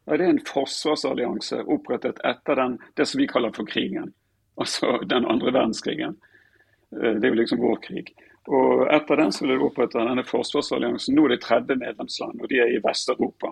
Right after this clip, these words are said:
og U S A og Canada og sånn. Og, tror jeg i hvert fall Canada er med. Men det, det er liksom en forsvarsallianse, og de har den regelen at hvis en blir angrepet,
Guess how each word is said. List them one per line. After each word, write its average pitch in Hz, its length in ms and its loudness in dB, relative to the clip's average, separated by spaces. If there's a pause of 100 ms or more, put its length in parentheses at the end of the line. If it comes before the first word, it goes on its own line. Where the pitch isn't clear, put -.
og - 300 -6 (260)
U 117 140 8
S 107 120 2
A 117 60 4
og - 320 0
Canada - 400 0
og 185 80 -6
sånn. - 300 0 (640)
Og, 113 640 2 (260)
tror 131 240 0
jeg 123 80 -2
i 120 60 0
hvert - 160 -6
fall 113 100 -4
Canada 113 240 0
er 107 140 0
med. 123 120 -4 (540)
Men 143 160 4
det, 165 120 8 (280)
det 151 140 4
er - 80 4
liksom 135 260 0 (800)
en 127 160 -2
forsvarsallianse, 131 920 -2 (340)
og 143 160 0
de 156 80 6
har 143 160 4
den 131 160 0
regelen 131 560 0
at 131 160 -2
hvis - 220 -4 (180)
en 139 240 2
blir - 160 -4 (100)
angrepet, 131 680 -2